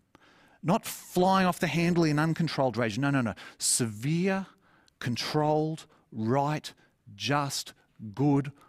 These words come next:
holy anger at the evil he sees taking place. There is no fruit in the nation of Israel. No godlessness of life, apart from amongst a very small few.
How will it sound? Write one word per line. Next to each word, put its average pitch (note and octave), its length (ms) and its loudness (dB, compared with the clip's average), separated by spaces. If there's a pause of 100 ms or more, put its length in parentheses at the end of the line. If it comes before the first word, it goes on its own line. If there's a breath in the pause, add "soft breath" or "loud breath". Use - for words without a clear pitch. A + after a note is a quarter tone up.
(100)
holy D3+ 720 0 (100)
anger B2+ 400 0
at A#2+ 140 -6
the A2+ 220 -6
evil C3 360 0
he A2+ 160 -6
sees A2+ 460 -4
taking G#2 380 -6
place. - 580 -8 (520 soft breath)
There C3+ 300 0
is B2+ 160 0
no F3 400 4
fruit - 800 0 (580)
in C3 140 0
the B2 80 2
nation A#2 380 -2
of G#2 120 -4
Israel. F2 440 -8 (920 soft breath)
No E3+ 280 4
godlessness E3 720 2
of C3+ 120 -2
life, C3+ 320 2
apart E3+ 460 -6
from D3+ 180 -2
amongst C#3 320 0
a B2 60 -4
very B2+ 260 -2
small A#2+ 600 -4 (100)
few. F2 400 -6